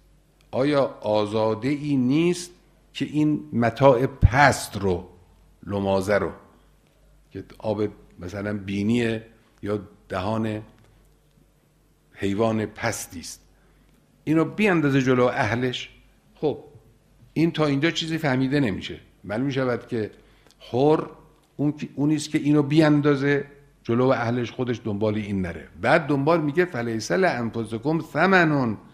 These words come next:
الا الجنة الا فلا تبیعوها بغیرها"،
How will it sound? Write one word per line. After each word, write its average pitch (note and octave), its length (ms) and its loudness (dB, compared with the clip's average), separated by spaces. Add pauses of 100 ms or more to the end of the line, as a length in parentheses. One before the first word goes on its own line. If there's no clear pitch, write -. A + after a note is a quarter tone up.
(360)
الا D3+ 300 2
الجنة G#2 920 -2 (580)
الا C3+ 220 4
فلا C3+ 280 0
تبیعوها A#2+ 640 -2
بغیرها"، F#2 760 -2